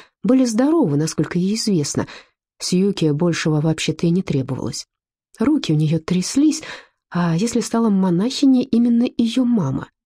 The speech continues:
Тогда она Сьюки точно не захочет видеть, и что её ребёнка воспитывали не католичкой, ей тоже не понравится. Сьюки стала теперь осведомлённой. Более чем. Повторного звонка она боялась.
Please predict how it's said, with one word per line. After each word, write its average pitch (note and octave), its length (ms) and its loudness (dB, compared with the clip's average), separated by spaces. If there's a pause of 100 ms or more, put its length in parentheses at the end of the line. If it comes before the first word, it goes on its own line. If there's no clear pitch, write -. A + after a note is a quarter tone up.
(460)
Тогда D#3+ 320 -2
она C4+ 220 2
Сьюки A3 580 0
точно D4+ 380 0
не F4 120 2
захочет B3 440 -2
видеть, D3+ 320 0 (340)
и - 80 -6
что G#3 160 0
её F#3 160 2
ребёнка F3 600 2
воспитывали E3+ 500 -2
не E3 140 2
католичкой, E3+ 760 0
ей E3 220 0
тоже D#4 400 0
не E4 80 2
понравится. F3 640 -2 (600)
Сьюки E3+ 440 -2
стала D#3+ 340 -2
теперь - 320 -4
осведомлённой. E3 960 -2 (400)
Более D#3 360 0
чем. C#3+ 340 -2 (540)
Повторного D#4 460 0
звонка A#3+ 460 0
она C#4 180 2
боялась. G3 680 -2